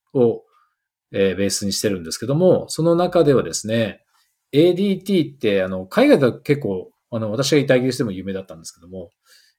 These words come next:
えっと、アメリカでも結構大手のですね、えー、セキュリティシステムを、まあ、例えば、あの、各家庭につける、取り付けるとかね、設置する。日本で言うとどうですかね、セコムとか、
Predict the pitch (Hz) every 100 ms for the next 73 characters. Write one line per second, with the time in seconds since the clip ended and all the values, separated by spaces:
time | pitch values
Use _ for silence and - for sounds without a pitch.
0 | - 107 110 117 120 127 123 104 85 -
1 | _ _ _ _ - 110 - 107 107 104
2 | 85 82 82 - 139 87 - _ _ _
3 | _ - 90 85 135 135 143 139 139 135
4 | 131 127 117 98 _ _ _ - - 120
5 | - - 120 90 82 - - 180 160 -
6 | - 139 - - _ _ _ _ _ _
7 | - 120 101 87 80 82 85 _ _ _
8 | - - - 101 - - 120 117 117 -
9 | _ _ _ - 151 143 - 123 120 -
10 | 113 - - 139 139 98 - 92 90 -
11 | _ _ _ _ 127 202 226 135 - 104
12 | 120 147 - 95 95 - 160 117 95 -
13 | 95 147